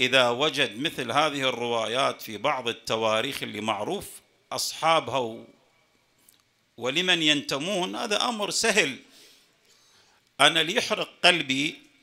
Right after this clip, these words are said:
استناد بعض من يدعون اليوم تحديث المفاهيم العقائدية وتصحيحها في داخل البيت الشيعي أن يستند إلى مثل هذه المرويات،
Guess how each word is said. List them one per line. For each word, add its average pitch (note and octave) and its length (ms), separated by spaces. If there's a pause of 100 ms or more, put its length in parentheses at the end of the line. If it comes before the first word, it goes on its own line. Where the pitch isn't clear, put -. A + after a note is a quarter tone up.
(960)
استناد D3+ 920 (840)
بعض D#3 440
من E3 340
يدعون C#3 720
اليوم C#3+ 640 (300)
تحديث D#3 560
المفاهيم D3 800
العقائدية B2+ 920
وتصحيحها C3+ 920 (200)
في A#2 120
داخل G3+ 380
البيت F#3+ 380
الشيعي D#3+ 600 (1400)
أن E3 180
يستند G#3 640
إلى E3 300
مثل F#3+ 300
هذه G3+ 360
المرويات، D3 920